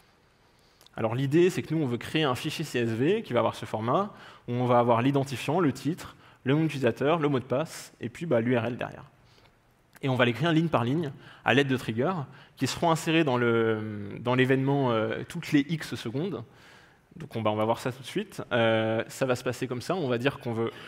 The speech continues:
on récupère d'abord le premier, euh, le premier identifiant. Ensuite, bah, vu qu'on a l'identifiant, on peut récupérer tous ces champs. Bah, ensuite, à partir de là, on récupère aussi le deuxième identifiant, on récupère ses champs,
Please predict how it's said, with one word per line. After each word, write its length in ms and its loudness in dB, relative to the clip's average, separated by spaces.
on 60 -4
récupère 340 0
d'abord 260 4
le 100 2
premier, 320 -2
euh, 380 -2
le 120 -6
premier 300 -4
identifiant. 560 -6
Ensuite, 320 -4
bah, 200 2
vu 120 -4
qu'on 140 -2
a 60 4
l'identifiant, 680 0
on 100 -6
peut 120 -2
récupérer 680 0
tous 120 -14
ces 120 -6
champs. 220 -6
Bah, 100 4
ensuite, 240 0
à 60 0
partir 240 -2
de 40 2
là, 80 6
on 60 4
récupère 320 0
aussi 220 -2
le 100 0
deuxième 300 2
identifiant, 600 -4
on 60 -8
récupère 300 -6
ses 100 -12
champs, 400 -6